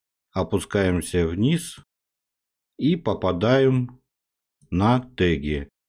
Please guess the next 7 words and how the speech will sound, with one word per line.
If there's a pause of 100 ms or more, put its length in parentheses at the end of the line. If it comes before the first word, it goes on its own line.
(120)
Во-первых,
теги
можно (480)
написать
при
загрузке
видео.